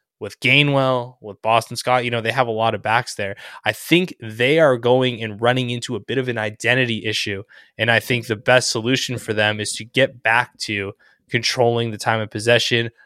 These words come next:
dominating through the run game, and playing with the lead, because similar to the Ravens, right,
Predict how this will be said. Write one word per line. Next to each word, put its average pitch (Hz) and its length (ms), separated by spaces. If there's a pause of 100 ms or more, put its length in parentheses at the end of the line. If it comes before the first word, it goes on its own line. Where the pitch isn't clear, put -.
(220)
dominating 113 600
through 113 160
the 104 100
run 127 260
game, 110 300
and 110 160
playing 123 380
with 117 160
the 107 100
lead, 110 340
because 107 300
similar 131 380
to 127 160
the 113 100
Ravens, 110 500
right, 104 300